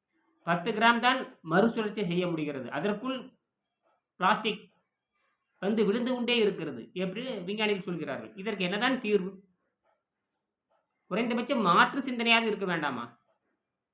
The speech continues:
நம் உணவு பழக்கத்தில் தான் தொடங்குகிறது அ-, அனைத்தும் பிளாஸ்டிக். சரி, அதற்கு என்னதான் பிரச்சனையை பேசாதே, தீர்வு சொல். அதுதான் நாம், அ,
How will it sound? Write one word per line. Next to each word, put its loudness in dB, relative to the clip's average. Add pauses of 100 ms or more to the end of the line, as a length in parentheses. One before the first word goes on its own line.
நம் 2
உணவு 8
பழக்கத்தில் 2
தான் 4
தொடங்குகிறது 0
அ-, 0
அனைத்தும் -2
பிளாஸ்டிக். -2 (100)
சரி, -2
அதற்கு -2
என்னதான் -2 (360)
பிரச்சனையை 2
பேசாதே, 0
தீர்வு -2
சொல். -6
அதுதான் 0
நாம், 0
அ, -10